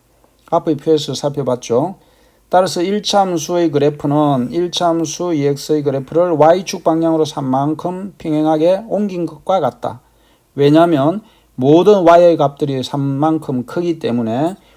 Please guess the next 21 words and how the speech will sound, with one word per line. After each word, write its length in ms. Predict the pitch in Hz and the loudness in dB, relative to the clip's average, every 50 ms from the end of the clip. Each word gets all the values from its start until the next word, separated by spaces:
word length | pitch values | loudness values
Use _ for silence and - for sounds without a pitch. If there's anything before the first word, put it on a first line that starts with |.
| _ _ _ _ _ _ | _ _ _ _ _ _
위쪽으로 500 | 151 160 147 - - 196 185 180 160 147 | -4 -4 -4 -2 -2 0 2 4 4 2
삼만큼 1000 | 139 - - 147 147 151 156 160 165 160 156 - 156 147 139 135 127 127 135 - - _ _ _ _ _ _ _ _ _ | 2 2 -2 0 2 2 2 0 0 -4 -4 -4 -4 -2 -2 -2 -4 -4 -6 -10 -16 _ _ _ _ _ _ _ _ _
끌어올린 600 | _ - 196 190 190 165 165 190 190 185 175 160 | _ -2 0 2 4 4 4 4 2 2 2 4
것과 160 | 151 160 165 147 | 4 6 6 4
같죠. 300 | 123 120 113 - 123 127 | 4 0 -2 -4 -4 -2
오른쪽 540 | 139 143 143 143 147 147 - 139 127 117 | 0 -2 -2 -2 -4 -4 -4 -6 -6 -4
그래프와 640 | - 131 131 135 139 - 139 127 120 113 117 131 131 | -4 -4 -4 -4 -6 -4 -2 0 2 2 2 2 2
같이 640 | 120 110 110 - - - 123 104 120 147 175 202 214 - _ _ _ _ _ _ _ _ _ - | 0 -4 -8 -8 -8 -6 -4 -4 -2 -4 -4 -6 -10 -14 _ _ _ _ _ _ _ _ _ -4
이와 180 | 185 190 196 | 2 4 6
같이 720 | 185 175 160 143 - - 175 165 147 135 139 156 185 196 202 - | 6 6 6 4 0 -2 0 0 0 2 0 0 -2 -4 -8 -10
한 360 | - - 185 190 196 196 196 | -4 -2 -2 -2 0 -2 0
도형을 360 | 196 202 196 190 175 165 156 | 2 2 2 4 4 2 2
일정한 360 | 175 190 180 - 208 196 180 | 2 -2 -2 0 0 0 2
방향으로 360 | 170 160 160 160 160 156 147 | 2 4 4 4 4 2 2
일정한 560 | 147 170 185 175 - - 202 185 185 185 175 151 | 0 -2 -6 -8 -8 -8 -4 -4 -4 -4 -4 -4
거리만큼 800 | 147 143 139 147 160 170 175 165 170 165 151 - 160 147 139 143 | -2 0 2 2 2 2 2 0 0 -2 -4 -4 -4 -6 -4 -4
옮기는 420 | - 165 180 180 165 165 151 143 135 | -6 -4 -4 -2 -2 0 0 0 0
것을 480 | 131 120 - - 165 170 175 175 165 - | -2 -4 -2 -2 -2 -2 -2 -4 -8 -10
평행 440 | - - 156 151 143 147 170 180 175 | -8 -6 -4 -2 -2 -2 -4 -4 -8
이동이라고 640 | - 165 170 160 165 156 147 147 143 143 151 180 | -8 -8 -6 -2 -2 -2 -2 0 -2 -2 -2 -2
한다. 360 | 165 139 117 110 113 113 117 | -2 -4 -4 -6 -6 -10 -12